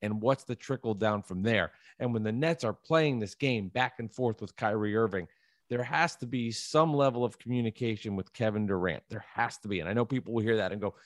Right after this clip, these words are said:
"That's ridiculous. Ju-, it's the players, the, the ownership is different." But when you're looking at the long term, and I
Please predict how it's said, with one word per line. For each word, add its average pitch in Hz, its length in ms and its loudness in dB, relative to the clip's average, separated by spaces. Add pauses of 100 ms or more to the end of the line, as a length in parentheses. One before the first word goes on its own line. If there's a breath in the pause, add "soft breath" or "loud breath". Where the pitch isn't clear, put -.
(160 soft breath)
"That's 165 220 -2
ridiculous. 151 640 0
Ju-, 135 180 -4
it's 127 220 -8 (280)
the - 120 -14 (340)
players, 170 440 0
the, 143 100 0
the 113 280 -10
ownership 165 440 2
is 123 80 -4
different." 143 340 0 (460)
But 120 60 -2
when 139 120 4
you're 156 100 4
looking 170 200 4
at 143 100 0
the 123 80 2
long 139 340 4
term, 139 360 0
and 104 100 -2
I 98 120 -4